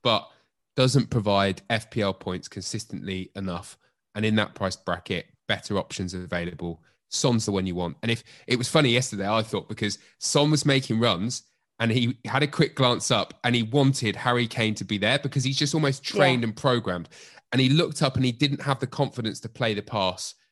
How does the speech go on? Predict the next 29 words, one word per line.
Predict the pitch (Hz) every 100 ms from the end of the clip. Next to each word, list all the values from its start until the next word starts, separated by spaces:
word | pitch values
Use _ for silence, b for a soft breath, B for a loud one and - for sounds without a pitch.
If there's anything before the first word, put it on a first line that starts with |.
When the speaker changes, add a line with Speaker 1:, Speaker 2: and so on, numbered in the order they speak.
| _ _ _
Speaker 1:
to | -
the | 110
far | 104 113 101
post | - 98 101 -
where | 110 101
he |
was | 98 98
looking | 117 120 123 110
for | 98 98
Harry | 104 98
Kane | 98 110
to | 101
have | 95
made | 101 95
that | 95 -
run, | 104 90 95 b b
he, | 113 110
because | - 110 117
it |
was | 107
Bergwijn | 110 113 107 - 95
that | 90
was | 90
there | 95 90
or | 92
because | 120 120
it | -
was | 98
Moura. | 110 98